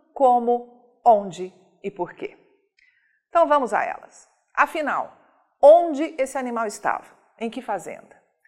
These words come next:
É de propriedade de quem? Como e por quem foi identificado? Quando chegou a uma unidade frigorífica,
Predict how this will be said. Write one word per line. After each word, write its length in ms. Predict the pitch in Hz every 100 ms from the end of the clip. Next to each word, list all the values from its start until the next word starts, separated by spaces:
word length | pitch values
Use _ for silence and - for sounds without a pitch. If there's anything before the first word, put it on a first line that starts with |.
| _ _ _
É 120 | 220
de 80 | 214
propriedade 580 | 247 247 233 254 320 254
de 120 | 220
quem? 520 | - 226 190 151 - _ _ _ _ _
Como 480 | - 254 320 370 370
e 60 |
por 260 | - 302 -
quem 400 | - 240 247 311
foi 240 | - 311
identificado? 800 | 285 233 220 165 - - - - _ _ _ _ _
Quando 540 | - 247 277 285 214 175
chegou 380 | - 180 180 185
a 60 |
uma 120 | 180
unidade 380 | 180 165 170 170
frigorífica, 760 | 160 147 151 240 247 202 170